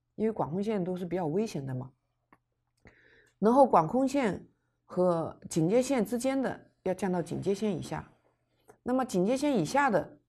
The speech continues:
我原则上要降一到三个百分点。那么比较低的，比如说只有四十多、五十左右，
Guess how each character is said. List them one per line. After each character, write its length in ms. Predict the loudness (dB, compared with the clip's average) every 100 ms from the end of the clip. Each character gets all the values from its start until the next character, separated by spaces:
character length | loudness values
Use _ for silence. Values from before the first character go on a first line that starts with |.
| -8
我 140 | 0
原 160 | 2 2
则 100 | -2
上 140 | -2
要 120 | -2
降 220 | -2 -4 -4
一 140 | -4
到 140 | -4
三 200 | -4 -6
个 80 | -8
百 120 | -8
分 140 | -8 -10
点。 160 | -10 -16 _ _ _ -20 _ _ _ _
那 180 | -4 -2
么 320 | 0 0 -2
比 160 | -2 0
较 160 | 0
低 260 | 2 2 4
的， 180 | 4 0
比 120 | -6
如 80 | -4
说 120 | -4
只 140 | -2
有 100 | -2
四 200 | -4 -4
十 120 | -4 0
多、 160 | 2
五 140 | 0 -2
十 180 | -6
左 160 | -4 -4
右， 200 | -6 -10